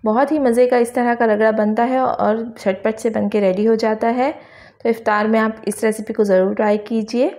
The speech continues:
सर्व करेंगे इसे हम। तो देख सकते हैं फ्रेंड्स, कितना ज़बरदस्त लग रहा है हमारा रगड़ा। जितना ये दिखने में लग रहा है ज़बरदस्त, उतना ही खाने में भी इसका टेस्ट अच्छा रहता है।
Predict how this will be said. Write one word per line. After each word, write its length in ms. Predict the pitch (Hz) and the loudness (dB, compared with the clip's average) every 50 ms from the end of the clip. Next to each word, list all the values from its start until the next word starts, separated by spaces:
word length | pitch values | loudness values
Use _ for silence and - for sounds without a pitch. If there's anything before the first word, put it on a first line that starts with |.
| - - _ _ _ _ _ _ _ _ _ _ | -16 -20 _ _ _ _ _ _ _ _ _ _
सर्व 320 | - - 220 226 233 226 - | -2 0 0 0 0 -2 0
करेंगे 380 | - 247 247 247 247 247 254 254 | 0 2 2 2 4 4 4 4
इसे 200 | 247 247 262 247 | 4 2 -2 -2
हम। 200 | 254 262 294 415 440 - - - - _ _ _ - _ _ _ - | -2 -2 -4 -6 -8 -12 -18 -20 -20 _ _ _ -20 _ _ _ 0
तो 80 | 226 | 2
देख 200 | 202 202 190 190 | 2 2 2 0
सकते 280 | - 220 202 - - 208 | -2 -6 -8 -4 -2 -2
हैं 140 | 208 220 214 | 0 0 -2
फ्रेंड्स, 380 | 214 - 240 247 294 311 - - | -2 -4 -4 -4 -4 -6 -10 -12
कितना 300 | - - 208 - 226 214 | -10 -10 -6 -2 -2 -2
ज़बरदस्त 640 | 202 208 185 185 190 190 196 214 247 - - - - - | 0 0 2 2 2 0 0 -2 -4 -4 -10 -16 -8 -4
लग 180 | 208 208 202 | -2 -2 -2
रहा 140 | 208 214 214 | 0 -2 -2
है 140 | 214 220 220 | -2 -2 -2
हमारा 400 | 233 220 208 202 202 208 208 202 | -2 0 0 0 0 2 2 2
रगड़ा। 260 | 196 196 202 208 254 - - - - - _ _ - - _ _ _ - | 2 2 0 0 0 -2 -6 -14 -20 -20 _ _ -20 -20 _ _ _ -6
जितना 360 | 196 208 202 208 - 214 214 | -4 -4 -4 -2 -2 0 2
ये 200 | 208 214 214 214 202 | 2 2 2 0 0
दिखने 380 | 196 175 190 - - 208 214 | -2 -6 -8 -2 0 0 2
में 120 | 220 226 226 | 4 4 2
लग 180 | 220 214 208 | 2 2 0
रहा 220 | 214 214 214 220 220 | 0 -2 0 0 0
है 140 | 226 233 226 | 0 0 0
ज़बरदस्त, 540 | 220 214 208 214 208 208 240 247 262 - - | 0 0 0 0 0 0 -2 -4 -4 -6 -10
उतना 220 | 208 - - 202 | -10 -4 0 0
ही 120 | 208 220 233 | 2 2 0
खाने 320 | 226 - 208 185 190 185 | -2 -2 -2 -2 0 0
में 140 | 190 202 208 | 0 -2 -2
भी 120 | 208 247 247 | -2 -2 -4
इसका 240 | 247 - - 214 | -4 -2 -4 -4
टेस्ट 320 | 208 208 196 202 202 - 196 | -2 0 -2 -4 -4 -4 -8
अच्छा 240 | 196 - - 208 202 | -8 -6 -4 -2 -2
रहता 320 | 208 208 202 202 202 214 | 0 0 -2 -2 -4 -6
है। 260 | 226 233 247 302 - | -4 -4 -6 -6 -6